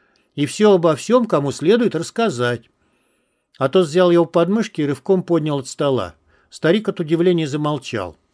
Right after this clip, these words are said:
Атос вынес его на вытянутых руках из дома, поставил на дорогу и вытер руки о траву.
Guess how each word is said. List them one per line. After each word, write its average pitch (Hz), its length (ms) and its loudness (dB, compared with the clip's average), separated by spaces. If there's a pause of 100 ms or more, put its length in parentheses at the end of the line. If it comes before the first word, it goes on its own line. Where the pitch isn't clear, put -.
(480)
Атос 160 380 2
вынес 185 340 0
его 160 200 4
на 156 160 0
вытянутых 147 540 0
руках 139 400 -2
из 110 140 -4
дома, 220 340 0 (340)
поставил 165 500 4
на 156 100 -2
дорогу 202 420 4
и 165 160 -2
вытер 170 300 2
руки 180 240 0
о 160 60 2
траву. 131 460 -2